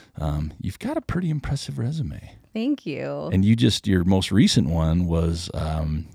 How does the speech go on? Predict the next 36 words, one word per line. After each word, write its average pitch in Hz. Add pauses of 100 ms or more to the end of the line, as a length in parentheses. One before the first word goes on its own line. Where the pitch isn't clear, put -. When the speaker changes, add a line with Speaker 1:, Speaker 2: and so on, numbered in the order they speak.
(160)
Speaker 1:
last -
September. 95 (260)
I 73
forget 95
we're 82
in 80
twenty 82
twenty-four 78
sometimes, 78
so -
I -
say -
September. -
But -
last 135
September, 82
twenty 135
twenty-three, 90 (340)
uh, 80
Run 90
Rabbit 85
Run, 76
and 85
you 85
ran 85
in 85
the 82
hair 113
division. 76 (600)
Speaker 2:
Yeah. 147 (100)
Speaker 1:
Which 104
is, 92 (100)
that's 113
impressive 117
in 92
itself. -